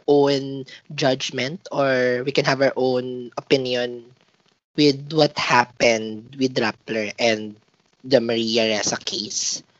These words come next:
So, ayun. Um, ang gandang docu-film lang niya. And, uh, one, uh, ano lang, trivia na it premiered, I guess, sa Sundance din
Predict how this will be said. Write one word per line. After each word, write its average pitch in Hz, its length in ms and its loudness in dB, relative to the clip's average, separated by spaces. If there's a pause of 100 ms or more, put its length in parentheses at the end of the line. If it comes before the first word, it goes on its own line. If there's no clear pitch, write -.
(120)
So, 120 400 -2 (240)
ayun. 185 320 2 (320)
Um, 135 480 4 (160)
ang 170 160 2
gandang 175 400 4
docu-film 147 560 2
lang 127 320 -2
niya. 117 160 -4 (640)
And, 220 480 4 (880)
uh, - 160 4
one, 160 560 2
uh, 143 320 -4
ano 151 160 -6
lang, 117 320 -6
trivia 160 560 -4
na 123 400 -6
it 139 160 -6 (400)
premiered, 147 720 -2 (320)
I 139 160 2
guess, 123 560 -2 (480)
sa 147 160 4
Sundance 147 640 4
din 123 400 -4